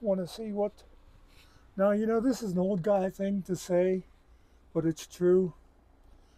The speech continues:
You know, people always talk about, "Back when I was a kid." But I swear, back when I was a kid, we would get something like this in, like, November,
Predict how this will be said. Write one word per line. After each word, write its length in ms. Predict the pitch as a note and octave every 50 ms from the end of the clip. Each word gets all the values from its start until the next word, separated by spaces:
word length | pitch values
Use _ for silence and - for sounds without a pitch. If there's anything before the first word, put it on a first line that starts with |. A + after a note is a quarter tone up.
| - _ -
You 60 | D3+
know, 40 | D3
people 300 | - - F#3+ F3 - F3
always 180 | F3 F3 E3
talk 180 | - F#3+ F#3+ F3+
about, 240 | E3+ E3 D#3+ D#3 E3+
"Back 300 | G3 B3 C#4+ C4+ - A#3+
when 100 | A3+ A3
I 200 | A3+ C#4 D#4+ D#4+
was 180 | C#4+ B3+ G3+
a 80 | G3 F3
kid." 460 | - - D#3 E3+ E3 D3+ E3 F3 - _ - - _ _ _ _ - - - - - - _ _ _ - _ _ _ _ _ - _ _ _ _ _ _ _ _ _ -
But 120 | A3 A#3
I 40 | A#3+
swear, 340 | G3+ - - B3 A3+ G#3+ G3
back 340 | D#3 G3 G#3 G#3 G3+ - F3+
when 100 | E3 D#3
I 160 | D#3+ E3 E3+
was 320 | D#3+ D#3 F3+ F3+ E3+ C3
a 60 | C3+ -
kid, 360 | - B2 B2+ B2+ B2+ D3 D3 - _ _ _ _ - - - - - - _ _ - _ _ _ - - - - _ _ - _ _ - _ _ _ - - -
we 180 | A#3 C4+ C#4
would 200 | B3+ B3 A3 E3
get 200 | D#3+ G3+ G3+ -
something 460 | - - G#3 G3+ G3 - - F3+ F#3
like 240 | F3+ F3+ F3 E3+ -
this 320 | - F3 F3 E3+ - - - -
in, 200 | B3 F#3+ F3 D#3+
like, 300 | D#3 D#3+ D#3 D3+ - - - - - _ _ _ _ _ _ _ _ _ _ _ _ -
November, 680 | D#3+ D#3+ D#3 C#3 D#3+ D#3+ E3+ F3+ F3 G#3 A3+ A3 -